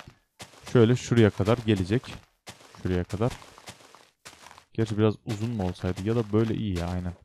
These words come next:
Şöyle bu tarafın yerlerini göstereyim size de. Hani sadece yerlerini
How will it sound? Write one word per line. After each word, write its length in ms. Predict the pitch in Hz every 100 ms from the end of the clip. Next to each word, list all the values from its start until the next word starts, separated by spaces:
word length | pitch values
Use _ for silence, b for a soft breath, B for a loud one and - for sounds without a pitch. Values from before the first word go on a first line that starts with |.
| - - - - - -
Şöyle 200 | 110 104
bu 20 |
tarafın 300 | - 113 107
yerlerini 520 | 107 135 147 151 143
göstereyim 460 | 139 131 151 123 101
size 160 | 131
de. 160 | 104 85 _ _
Hani 160 | 95 95
sadece 320 | - 98 95
yerlerini 500 | 98 98 101 98 127